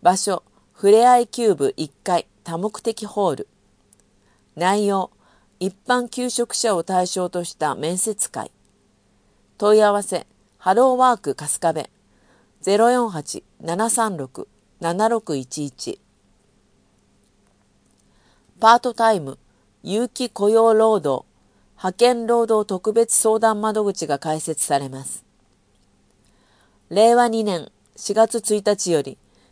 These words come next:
正規雇用労働者と非正規雇用労働者の間の不合理な待遇差が禁止されます。次の窓口へご相談ください。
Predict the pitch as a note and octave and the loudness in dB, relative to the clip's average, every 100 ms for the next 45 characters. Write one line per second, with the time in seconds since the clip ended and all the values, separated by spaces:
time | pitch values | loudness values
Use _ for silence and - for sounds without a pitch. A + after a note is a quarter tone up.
0 | _ _ _ _ - - A#3 A#3+ B3 A#3+ | _ _ _ _ -8 0 0 0 -4 0
1 | A3+ A3+ A3 G3+ G#3+ G#3+ G#3+ G#3 D#3+ C#3 | 2 4 2 2 2 2 0 -2 -6 -8
2 | A#2+ _ _ - B3 B3+ - A3+ A3 A3 | -10 _ _ -12 -8 -6 0 0 0 -4
3 | G3+ G3+ G#3 G#3 G#3 G#3 G#3 G#3 G#3 F#3 | -8 -2 0 2 2 0 0 -2 -2 -4
4 | E3+ D#3+ D#3+ D#3+ D3 C#3 - _ _ - | -4 -4 -4 -8 -10 -12 -16 _ _ -8
5 | F3 C4 C4+ G#3+ E3+ E3 E3+ F3 F3+ F3 | 0 2 2 -2 -8 -4 -4 -2 -4 -4
6 | E3 D3+ - D#3+ E3 E3+ E3 D#3 D3 D3 | -6 -6 -10 -12 -10 -8 -6 -4 -6 -10
7 | D3+ - _ _ _ _ _ _ _ - | -12 -16 _ _ _ _ _ _ _ -8
8 | G3 B3 C4+ A#3 G3 F3+ E3 D#3 C3+ C#3 | -6 -4 -2 -2 -2 -4 -6 -4 -4 -4
9 | C3+ E3 E3+ E3 D#3 D#3 D#3 - C#3 | -4 -2 -2 -4 -8 -12 -10 -8 -8